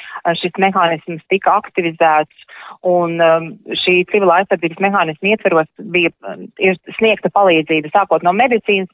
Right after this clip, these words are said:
precēm līdz, eh, pajumtei, līdz, eh, ģeneratoriem un, un daudz ko, daudz kam citam.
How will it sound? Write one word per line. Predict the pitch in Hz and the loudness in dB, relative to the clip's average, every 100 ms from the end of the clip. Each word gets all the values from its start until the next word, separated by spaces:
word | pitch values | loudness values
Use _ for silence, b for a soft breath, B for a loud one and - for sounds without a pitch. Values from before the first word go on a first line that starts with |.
| - | 0
precēm | 208 - 185 160 | 0 2 0 0
līdz, | 160 151 - | -2 -4 -2
eh, | 156 - | -2 0
pajumtei, | 240 247 208 180 - 175 170 | 2 2 2 0 0 2 2
līdz, | 165 151 - 165 | 0 -4 -4 0
eh, | 156 | 0
ģeneratoriem | 151 180 208 180 165 175 165 160 160 | 0 0 2 2 2 2 2 0 -2
un, | |
un | 170 165 | -6 0
daudz | 175 190 - | 0 0 0
ko, | 160 151 | 0 0
daudz | 131 170 175 | 0 -2 -2
kam | - 151 | -12 -14
citam. | - 165 - 117 | -10 -8 -4 -6